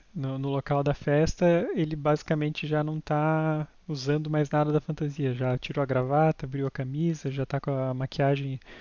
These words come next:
escorrendo, o cabelo bagunçado, segurando a capa no, no braço. E lá na frente da, do local da festa ele encontra um amigo dele e pergunta o que aconteceu, por que que o amigo dele não tá na festa, e o amigo diz que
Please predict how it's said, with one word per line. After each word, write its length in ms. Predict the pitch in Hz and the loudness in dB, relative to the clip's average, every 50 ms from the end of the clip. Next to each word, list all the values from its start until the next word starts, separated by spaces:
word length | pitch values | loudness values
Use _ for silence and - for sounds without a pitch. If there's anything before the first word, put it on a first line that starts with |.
| - - - | -20 -16 -14
escorrendo, 540 | - - - 135 110 139 151 165 170 156 147 | -10 -4 -2 0 2 4 4 4 4 2 0
o 40 | |
cabelo 260 | - 147 135 143 143 135 | -2 -2 0 0 -2 0
bagunçado, 840 | 135 135 131 131 117 - - - 147 156 165 170 160 151 151 151 | -2 -4 -4 -6 -8 -8 -6 -2 0 2 2 2 0 0 -4 -8
segurando 420 | 143 - - 139 135 135 143 139 139 | -8 -10 -8 -4 -2 0 0 0 0
a 40 | 131 | -2
capa 340 | - - 143 139 - - 135 | 0 0 0 0 -2 -6 -8
no, 220 | 127 127 143 143 147 151 - _ _ _ - | -8 -8 -10 -10 -12 -16 -20 _ _ _ -12
no 60 | 147 131 | -10 -2
braço. 460 | 123 143 147 156 165 - - - - _ - | 0 2 4 4 2 0 -4 -10 -18 _ 0
E 80 | 151 | 4
lá 140 | 139 143 143 | 6 6 6
na 80 | 151 147 | 6 4
frente 320 | - - 151 156 151 - | 4 2 0 0 0 0
da, 720 | 151 147 143 143 139 139 139 139 139 139 135 135 135 135 139 208 214 | 0 2 2 2 2 0 0 -2 -2 -2 -2 -4 -4 -4 -6 -8 -8
do 120 | 156 143 | -8 -4
local 240 | 143 147 - - 147 | -4 -4 -2 0 0
da 80 | 143 143 | 0 0
festa 280 | - 151 151 147 - 160 | 2 2 0 0 0 -4
ele 80 | 143 | -6
encontra 300 | 143 - 151 147 - 156 | -4 -4 -6 -6 -4 -4
um 80 | 147 143 | -4 -4
amigo 240 | 143 143 147 143 147 139 | -2 0 0 0 0 2
dele 260 | 143 151 175 185 - - | 2 2 2 2 -2 -4
e 140 | 160 143 135 | -6 -6 -4
pergunta 380 | - 143 135 131 139 143 - | -2 -2 -2 -2 -2 -6 -6
o 20 | - | -4
que 100 | - 143 | -4 -2
aconteceu, 400 | - - 139 - - - 165 175 | -2 -2 -4 -4 -4 -4 -4 -4
por 80 | - - | -4 -6
que 80 | 147 | -8
que 60 | 131 143 | -6 -4
o 40 | |
amigo 200 | 139 139 135 135 | -4 -4 -4 -4
dele 220 | 131 135 135 135 135 | -2 -2 -2 -2 -2
não 100 | 135 135 | -4 -4
tá 100 | 135 143 | -2 -2
na 100 | 139 135 | -2 -2
festa, 480 | - - 147 147 156 160 - - - 170 | -4 -2 -2 0 2 2 4 4 4 2
e 120 | 170 165 | 2 0
o 80 | 160 165 | 0 -2
amigo 340 | 160 151 151 156 151 - 143 | 0 0 0 2 4 4 4
diz 120 | - - | 2 0
que 100 | - | -6